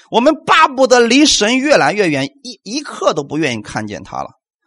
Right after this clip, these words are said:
当亚当和夏娃离开伊甸园之后，刚刚在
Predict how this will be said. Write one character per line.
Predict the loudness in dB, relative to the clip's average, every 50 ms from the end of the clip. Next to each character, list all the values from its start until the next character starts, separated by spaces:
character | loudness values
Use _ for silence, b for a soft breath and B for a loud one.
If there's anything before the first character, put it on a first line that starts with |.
| _ _ _ _ _ _ _
当 | 0 0 0 0 0
亚 | 2 4 4 4
当 | 4 4 4 4
和 | 4 4 4
夏 | 4 4 2 4 4 4
娃 | 4 4 4 2
离 | 2 0 0 0 -2
开 | -2 -2 -4 -4 -4
伊 | -4 -6 -6
甸 | -4 -4 -4 -2
园 | -4 -4 -4 -6
之 | -6 -6 -6
后， | -6 -4 -6 -6 -6 b b b b b b
刚 | -2 0 0 2 0 0
刚 | 2 2 2 2 2 2
在 | 2 2 4 4 2 0 -4